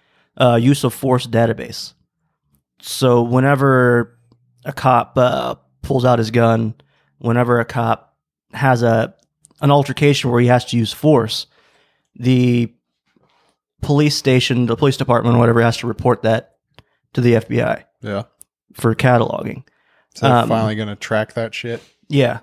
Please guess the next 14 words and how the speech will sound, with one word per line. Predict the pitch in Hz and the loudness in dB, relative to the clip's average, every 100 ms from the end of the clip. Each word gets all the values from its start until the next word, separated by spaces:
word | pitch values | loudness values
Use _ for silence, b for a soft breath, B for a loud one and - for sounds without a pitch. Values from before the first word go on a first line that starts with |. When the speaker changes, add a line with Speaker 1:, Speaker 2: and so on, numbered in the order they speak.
| _ - | _ -8
Speaker 1:
but | 135 151 | 0 0
it, | 139 - | 0 -4
it | 175 | 0
goes | 170 139 | 2 4
both | 143 131 | 2 2
ways | 131 117 - | 2 2 0
too. | 123 110 | 0 0
Like, | 113 | 0
they're, | 117 120 | 0 2
they're | 131 131 | 2 2
doing | 127 127 117 117 b b b b - | 2 2 0 -4 b b b b -2
use | 139 143 | 0 0
of | - | -2
force, | 131 131 123 - - | 0 0 0 -4 -8